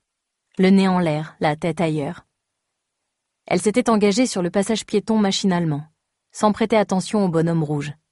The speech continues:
et à la voiture qui arrivait. Le bruit d'un freinage brusque l'arracha à sa rêverie. Elle resta tétanisée au milieu de la rue.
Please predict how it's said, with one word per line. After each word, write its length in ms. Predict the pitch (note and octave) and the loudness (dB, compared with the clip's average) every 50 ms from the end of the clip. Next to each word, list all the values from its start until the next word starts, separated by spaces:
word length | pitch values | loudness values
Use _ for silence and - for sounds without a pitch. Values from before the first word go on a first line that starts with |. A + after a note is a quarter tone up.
| _ _ _ _ _ _ _ _ _ _ | _ _ _ _ _ _ _ _ _ _
et 100 | - F3+ | -2 0
à 60 | F3+ E3 | 2 2
la 100 | D#3+ D#3 | 2 0
voiture 360 | D#3+ D#3 D#3 - F#3 D#3 - | -2 -4 -4 -4 -8 -8 -6
qui 160 | - - E3+ | -4 -4 -2
arrivait. 420 | D#3 D#3 D#3+ D#3 D3+ D#3 D3 - _ _ _ _ _ _ _ _ _ _ _ _ _ _ _ _ _ _ _ _ _ _ - | -2 -2 -4 -4 -6 -8 -10 -12 _ _ _ _ _ _ _ _ _ _ _ _ _ _ _ _ _ _ _ _ _ _ -4
Le 120 | E3 D#3 | -2 -2
bruit 260 | D#3+ E3 E3+ G3+ G#3 | -2 0 0 0 2
d'un 100 | F3 D#3+ | 2 0
freinage 340 | D3+ - F#3+ F#3 F3 E3+ D#3 | -2 -2 0 0 0 0 -2
brusque 300 | D#3 - G3 F#3 - - | -2 0 -2 -2 0 -2
l'arracha 460 | F#3 D#3+ F3 F3 F3+ F#3 - - G3+ | -2 -2 0 0 0 -2 -2 -2 -2
à 40 | F#3 | -2
sa 140 | F3 - F3+ | -2 -2 -2
rêverie. 380 | E3 E3+ E3 E3 D#3 D3 D3+ - _ _ _ _ _ _ _ _ _ _ _ _ _ _ _ - | -2 -2 -4 -4 -6 -10 -10 -12 _ _ _ _ _ _ _ _ _ _ _ _ _ _ _ 0
Elle 140 | - D#3+ E3+ | 0 2 2
resta 320 | E3+ F#3 - - G#3+ - | 2 0 0 0 0 0
tétanisée 500 | - - G#3 - A3 G3+ G3 G3 F#3 G#3 | 2 0 0 2 4 4 4 4 2 2
au 60 | G3 | 2
milieu 240 | F#3 F3+ E3+ F3 E3+ | 2 2 0 -2 -2
de 80 | D#3+ F3 | -2 -2
la 100 | E3 D3+ | -2 -4
rue. 180 | D3 C3+ - | -4 -8 -12